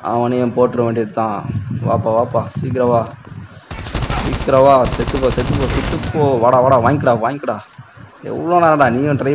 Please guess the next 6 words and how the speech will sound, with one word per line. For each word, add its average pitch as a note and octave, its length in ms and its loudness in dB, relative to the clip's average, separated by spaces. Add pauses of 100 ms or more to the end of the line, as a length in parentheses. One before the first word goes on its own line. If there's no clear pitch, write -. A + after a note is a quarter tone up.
(100)
பண்ற, C#3+ 260 0
வேலைக்கே B2 540 0
ஆகல. G#2+ 180 -2 (920)
ஓகே, A#2 260 -4 (560)
இவங்கிட்ட A#2+ 440 -4 (100)
என்ன A#2+ 120 -2